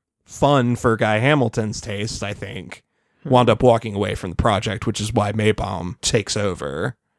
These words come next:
Speaker 1: and finishes off the script. Probably to the good of the series, but I don't hate that idea of this movie. There's no environmental Solex MacGuffin involved.
Speaker 2: Yeah, it's just spy versus spy.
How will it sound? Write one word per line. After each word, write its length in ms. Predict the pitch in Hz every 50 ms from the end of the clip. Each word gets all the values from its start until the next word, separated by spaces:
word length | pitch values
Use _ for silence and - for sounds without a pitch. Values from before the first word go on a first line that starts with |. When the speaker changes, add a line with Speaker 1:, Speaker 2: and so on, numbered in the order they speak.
| _ _ _ _ -
Speaker 1:
and 260 | - 107 104 95 -
finishes 400 | - 117 101 98 - 110 104 101
off 200 | 92 90 - -
the 80 | 87
script. 460 | - - - - 101 67 52 - - - _ _ _ _ _ _ _
Probably 680 | - - - 214 226 226 240 233 220 226 226 226 220 214
to 760 | - - - - - 185 180 180 180 180 180 175 170 165 160 - _ _ _ _ _ _
the 100 | - 165
good 460 | 135 - _ - 139 135 139 143 139
of 240 | - - 131 131 120
the 100 | 120 123
series, 800 | - - - 123 107 107 117 123 131 139 147 151 147 147 - - - _ _ _ _ _ _ _
but 80 | - 190
I 40 | 202
don't 260 | 185 247 254 202 -
hate 360 | - - - 165 170 165 -
that 160 | - 127 123 120
idea 480 | 113 107 98 101 117 113 110 107 104
of 200 | - - 123 113
this 200 | 101 120 110 -
movie. 440 | 127 123 120 107 110 107 104 104 107 _ _ _ _ _ _ _ _ _ -
There's 240 | 127 131 120 - 127
no 500 | 143 151 156 156 151 151 151 151 147 143
environmental 1000 | - 127 135 135 110 123 123 123 123 120 113 110 117 120 120 - - 123 113 113 110
Solex 1000 | - - - 117 117 117 113 110 107 104 98 - - - - - - - - - _ _ _ _ -
MacGuffin 640 | 123 107 104 - 139 120 113 - - 107 98 101 104
involved. 180 | 101 98 101 -
Speaker 2:
Yeah, 160 | - - - - - 254
it's 180 | 285 220 - -
just 200 | 247 233 - -
spy 280 | - - 185 147 139
versus 400 | 139 - 123 120 - - - -
spy. 260 | - - - - -